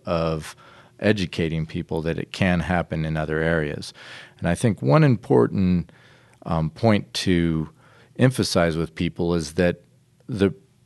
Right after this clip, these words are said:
to prepare for an earthquake, it's, you do, can do similar things that you need to do for other hazards. Um, you know, storing water can be useful if you're in a area that has tornadoes.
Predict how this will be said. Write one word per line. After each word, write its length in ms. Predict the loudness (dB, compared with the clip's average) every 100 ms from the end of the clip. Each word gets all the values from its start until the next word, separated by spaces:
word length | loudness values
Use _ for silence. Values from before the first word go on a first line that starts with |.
| -6
to 80 | -2
prepare 440 | -2 0 4 4
for 120 | 4
an 100 | 4 4
earthquake, 500 | 2 0 0 0 -2
it's, 480 | -10 -12 -14 -16 -8
you 120 | -6
do, 160 | -6 -6
can 240 | -2 0
do 140 | 0
similar 420 | 0 2 4 4 2
things 380 | 0 0 0
that 240 | -2 -4 -4
you 300 | -2 0 0
need 280 | 0 0 -2
to 80 |
do 240 | -4 -2 -2
for 240 | -2 -6 0
other 300 | 2 4 0
hazards. 600 | 0 -4 -4 -10 -12 -14 -16 -20 -20 -16
Um, 460 | -6 -4 -2 -4 -6
you 80 | -6
know, 220 | -6 -6
storing 500 | -8 -2 0 0 0
water 320 | 2 4 4 2
can 160 | -2
be 80 | -6
useful 480 | -4 -6 -4 -4 -2
if 160 | -4
you're 300 | -4 -2 0
in 500 | -2 -2 -4 -2 -4 -4
a 400 | -4 -2 -4 -6 -12 -20 -14
area 380 | -2 0 2 0
that 180 | 0 -2
has 480 | -2 0 0 0 -4
tornadoes. 800 | -2 0 2 2 0 -4 -10